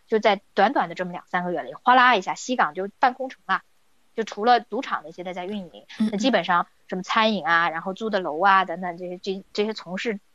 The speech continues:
Speaker 1: 博彩的，号称有十几万人的，浩浩荡荡又回来了。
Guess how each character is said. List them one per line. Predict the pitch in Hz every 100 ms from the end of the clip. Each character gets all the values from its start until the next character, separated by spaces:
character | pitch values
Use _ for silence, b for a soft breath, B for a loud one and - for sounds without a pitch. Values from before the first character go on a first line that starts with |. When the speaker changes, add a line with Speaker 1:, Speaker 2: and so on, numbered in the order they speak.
| _
Speaker 1:
博 | 165 202
彩 | - 143
的， | 160 151
号 | - 208
称 | 214
有 | 185
十 | - - 202
几 | 220
万 | 165
人 | 160
的， | -
浩 | - 254
浩 | 208
荡 | 180
荡 | 165 170
又 |
回 | 165 -
来 | 147
了。 | 139